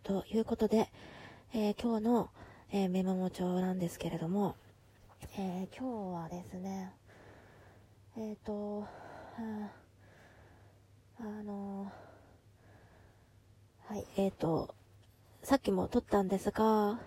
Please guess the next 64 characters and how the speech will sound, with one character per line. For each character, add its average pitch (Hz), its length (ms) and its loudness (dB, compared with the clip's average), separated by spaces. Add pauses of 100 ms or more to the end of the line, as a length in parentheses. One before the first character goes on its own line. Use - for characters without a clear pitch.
(1200)
え 214 120 2
ー - 20 0
と、 202 420 2
も 202 100 2
う 214 40 4
一 208 100 -2
回 220 280 2
上 208 60 2
げ 208 100 4
直 214 240 4
し - 120 -8
て、 - 360 0 (840)
あ 185 320 2
ー、 - 40 -10
そ - 80 -12
っ - 20 -12
か。 - 240 -6
こ - 120 0
れ 254 60 6
編 254 200 6
集 311 180 4
で 311 80 2
き 311 120 2
る 269 80 4
か 208 80 4
ら 196 80 8
別 185 200 2
に 180 80 0
カ - 120 2
ッ - 20 0
ト - 100 2
で 165 80 2
き 190 120 0
る 175 60 0
の 156 80 -2
か 156 80 -6
な。 156 180 -4
そ - 100 -2
れ 254 60 2
も 311 100 2
ち 294 80 -2
ょ 294 40 4
っ - 20 0
と - 180 0
お 175 60 2
試 208 180 2
し 214 100 -2
で 202 140 2 (480)
や 208 80 2
っ - 20 0
て 214 120 2
み 208 80 4
よ 220 80 6
う - 40 2
と 190 120 4
思 190 180 2
う - 20 2
ん 175 40 0
で 175 100 2
す - 100 -6
け 170 120 -2
れ 170 80 0
ど 170 80 0
も、 180 380 -2